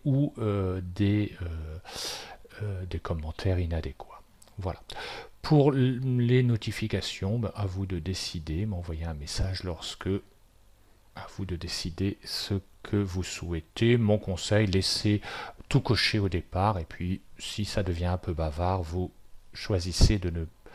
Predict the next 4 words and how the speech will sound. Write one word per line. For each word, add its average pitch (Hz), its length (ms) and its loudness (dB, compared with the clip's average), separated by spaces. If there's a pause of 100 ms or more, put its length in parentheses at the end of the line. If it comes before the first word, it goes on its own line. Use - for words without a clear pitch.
(420)
plus 131 140 6
recevoir 104 460 6
certaines 90 380 4
notifications. - 800 -6